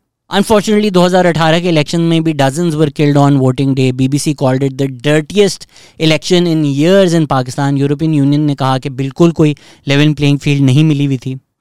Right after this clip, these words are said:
हम भूल जाते हैं कि दो हज़ार अठारह के जो election रिजल्ट थे, उसको international media ने कितना contentious समझा था, कितना questionable समझा था और किस तरह की reporting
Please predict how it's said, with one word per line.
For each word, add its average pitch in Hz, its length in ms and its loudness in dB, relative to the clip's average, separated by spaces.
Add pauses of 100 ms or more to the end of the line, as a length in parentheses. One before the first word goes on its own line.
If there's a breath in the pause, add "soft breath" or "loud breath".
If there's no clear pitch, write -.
(180)
हम 165 220 -4
भूल 180 460 -2
जाते 170 320 0
हैं 160 180 -2
कि 165 80 -4
दो 135 160 -2
हज़ार 143 200 0
अठारह 135 320 -4
के 156 80 -6
जो 143 120 -2
election 131 360 -2
रिजल्ट 123 360 -6
थे, 147 80 -2
उसको 143 260 -4
international 127 520 -6
media 127 320 -6
ने 131 240 -6 (460 soft breath)
कितना 165 420 -6
contentious 147 640 -2
समझा 147 440 -2
था, 151 320 -2
कितना 151 380 -6
questionable 160 640 -6
समझा 139 380 -4
था 151 180 -4
और 156 160 0
किस - 260 -12
तरह 139 180 -6
की 147 160 -8
reporting 135 520 -6